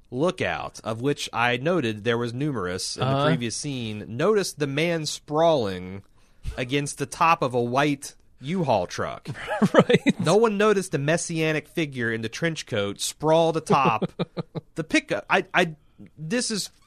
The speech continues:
Speaker 1: colossally stupid.
Speaker 2: I agree.
Speaker 1: Like, they could have made it like Jesus is in a tree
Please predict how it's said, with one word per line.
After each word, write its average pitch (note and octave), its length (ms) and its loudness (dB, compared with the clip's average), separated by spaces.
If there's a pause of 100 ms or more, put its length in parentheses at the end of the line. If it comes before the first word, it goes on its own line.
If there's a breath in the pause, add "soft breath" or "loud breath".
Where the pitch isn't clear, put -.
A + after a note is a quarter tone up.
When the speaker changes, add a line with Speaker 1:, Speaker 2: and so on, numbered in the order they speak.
Speaker 1:
colossally E3+ 960 0
stupid. C#3 720 -8
Speaker 2:
I C#3 120 6
agree. A2 360 2 (560 soft breath)
Speaker 1:
Like, D#3 160 0
they G3 100 6
could G3+ 140 2
have F3+ 180 2
made E3+ 260 2
it D#3+ 80 0
like B2+ 160 0
Jesus B2+ 380 -4
is A#2+ 180 -6
in A#2+ 100 -2
a G2 60 -6
tree F3+ 640 -2